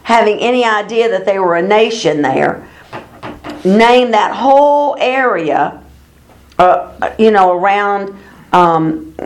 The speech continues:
on both sides of the Jordan and everything, named that Palestine. S-, in your face to the Jews, just named that. So anybody living in Palestine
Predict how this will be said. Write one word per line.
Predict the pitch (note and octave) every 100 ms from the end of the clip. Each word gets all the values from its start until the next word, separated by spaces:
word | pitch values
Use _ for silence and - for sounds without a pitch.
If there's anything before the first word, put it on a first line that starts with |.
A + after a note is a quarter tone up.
| - - -
on | G3+ F#3+
both | A3 B3 B3
sides | B3 A3+ A3+
of | G#3
the | F#3+
Jordan | F#3+ G3+ G#3+ F#3+
and | F3
everything, | F#3+ - E3+ D#3 - -
named | - A#3 B3+ C#4
that | A3+ D4+ -
Palestine. | - C4+ C4+ - C#3 F#2 D#2+ - - - - - - -
S-, | - - - -
in | A#3 B3
your | A#3
face | A#3 A3+ A3 A3
to | F#3+
the | G3
Jews, | A3 C#4+ E3+ E3
just | F3 -
named | G#3 G#3 -
that. | - - - -
So | D4
anybody | E4 F4 C#4+ B3+ B3
living | C4 C#4+ B3+
in | A3
Palestine | A#3+ A#3+ B3 B3 G3+ E3+ D#3+ D#3+ - -